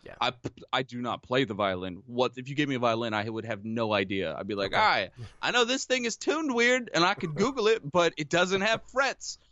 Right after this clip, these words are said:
Speaker 2: And for anyone who doesn't play music, guitars have frets, so it's like pressing a key on a keyboard. <laughs> Pr-, imagine there weren't those keys and you just had to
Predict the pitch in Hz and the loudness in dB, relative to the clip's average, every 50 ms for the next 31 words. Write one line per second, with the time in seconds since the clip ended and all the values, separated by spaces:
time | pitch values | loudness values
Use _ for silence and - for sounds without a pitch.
0 | _ _ _ _ - 156 180 185 170 165 - 185 190 202 208 202 196 196 175 190 | _ _ _ _ -4 -2 0 0 0 -2 -4 -4 -4 -2 -2 -2 -2 2 2 2
1 | 208 196 202 180 220 220 214 220 - 254 247 208 202 190 - - - _ _ _ | 2 2 2 0 2 4 4 4 4 2 2 4 4 4 2 0 -6 _ _ _
2 | _ _ - 156 - 190 180 196 208 190 - 220 208 208 - _ - 240 233 - | _ _ -8 -4 2 4 4 6 4 4 4 2 2 2 0 _ 2 2 4 2
3 | - - - - - - 180 165 160 160 156 151 - - 170 151 - - - 170 | 0 -4 -10 -10 -4 -2 0 2 4 2 2 0 0 -2 -4 -4 -4 -2 0 0
4 | 170 - - 180 165 156 - - - 190 185 185 180 175 165 - - 220 226 190 | 0 0 -2 -4 -4 -6 -6 -6 -2 0 0 2 2 0 -4 -4 -6 -6 -2 0
5 | 175 170 170 165 - 190 165 - _ _ _ _ _ _ _ _ _ - 185 - | 2 2 4 4 4 2 0 0 _ _ _ _ _ _ _ _ _ -4 0 0
6 | - 185 165 170 180 202 208 196 202 196 175 165 170 156 143 143 165 185 190 - | 2 2 2 2 0 0 2 2 2 4 4 4 4 4 4 2 2 2 4 4
7 | 196 180 165 - - - 196 190 190 180 160 147 147 156 156 151 156 170 160 160 | 4 4 4 2 -2 -2 0 2 2 2 2 2 2 2 2 2 2 4 4 4
8 | 147 127 | 2 0